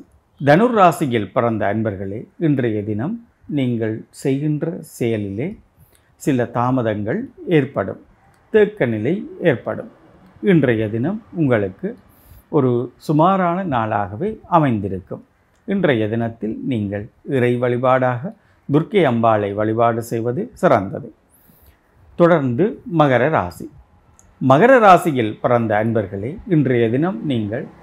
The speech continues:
பல விடயங்களை தீர்க்கமாக சிந்தித்து செயல்படுத்துவீர்கள், ஊக்கமாக செயல்படுவீர்கள். இன்றைய தினம் உங்களுக்கு ஒரு இன்பகரமான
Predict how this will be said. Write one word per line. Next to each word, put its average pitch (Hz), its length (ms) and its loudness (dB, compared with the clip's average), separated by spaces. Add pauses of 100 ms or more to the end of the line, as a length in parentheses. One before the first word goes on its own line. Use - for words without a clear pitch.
(260)
பல 143 200 6
விடயங்களை 123 680 0 (360)
தீர்க்கமாக 147 800 2
சிந்தித்து 113 440 -2 (100)
செயல்படுத்துவீர்கள், 104 840 -6 (720)
ஊக்கமாக 160 640 2 (100)
செயல்படுவீர்கள். 104 760 -4 (480)
இன்றைய 139 360 0
தினம் 151 360 -4
உங்களுக்கு 113 560 -2
ஒரு 143 100 -2 (100)
இன்பகரமான 139 640 -2